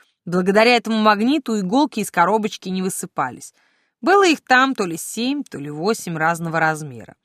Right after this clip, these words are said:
Эти самые коробочки вызвали бурное обсуждение у Иви и Луизы. Похоже, ни та, ни другая магнит не видели никогда в жизни. Мэтр Тельман,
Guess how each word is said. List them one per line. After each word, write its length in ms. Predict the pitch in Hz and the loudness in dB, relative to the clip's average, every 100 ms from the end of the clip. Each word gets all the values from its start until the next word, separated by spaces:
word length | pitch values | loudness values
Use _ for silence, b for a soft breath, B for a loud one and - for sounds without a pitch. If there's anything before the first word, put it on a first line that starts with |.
| _ _ _ - | _ _ _ -8
Эти 180 | 226 254 | -4 -2
самые 340 | - 247 226 | 0 2 0
коробочки 680 | - 214 226 226 - 254 233 b b b | 2 2 2 -2 -4 -6 -6 b b b
вызвали 440 | - 277 254 285 285 | 0 2 4 4 4
бурное 580 | 214 220 269 294 285 277 | 2 2 2 4 4 2
обсуждение 720 | - 214 175 196 233 233 220 | 0 -8 -4 -2 0 2 2
у 200 | 226 208 | 0 0
Иви 420 | 202 240 220 220 | 0 0 0 -2
и 40 | |
Луизы. 560 | 208 214 185 151 139 - - | -2 -4 -4 -6 -12 -18 -12
Похоже, 400 | 143 - 196 214 | -8 -6 -2 0
ни 140 | 214 | -2
та, 400 | - 190 214 254 | 2 2 4 2
ни 140 | 240 | 0
другая 520 | 196 185 175 196 226 240 | -4 -4 0 4 4 4
магнит 580 | 190 165 151 220 226 - | 0 -2 -2 -2 -2 -4
не 180 | 196 185 | -2 -2
видели 320 | 208 190 185 | -2 -2 -2
никогда 540 | 180 180 175 175 180 | -2 -2 -2 2 0
в 60 | 175 | 0
жизни. 440 | 175 185 135 117 - b b b b b b b b b b _ | -2 -2 -4 -14 -20 b b b b b b b b b b _
Мэтр 320 | 247 339 349 - | 2 4 4 4
Тельман, 540 | 302 330 302 294 262 | 2 2 2 2 0